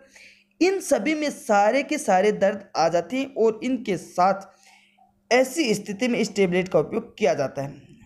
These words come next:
और हम बात करें जैसे कि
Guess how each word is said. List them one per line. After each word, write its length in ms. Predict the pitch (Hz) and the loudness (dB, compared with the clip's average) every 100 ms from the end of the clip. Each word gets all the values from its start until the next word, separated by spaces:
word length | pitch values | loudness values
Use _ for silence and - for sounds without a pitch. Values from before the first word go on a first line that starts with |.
| _ _ _ | _ _ _
और 180 | 247 294 | 0 2
हम 220 | - 285 208 | 0 -6 -2
बात 300 | 180 202 - | 0 -2 -4
करें 260 | 262 285 202 | -2 -2 0
जैसे 360 | 240 240 247 233 | -2 -2 -8 -8
कि 500 | 185 214 277 - | -6 -6 -6 -10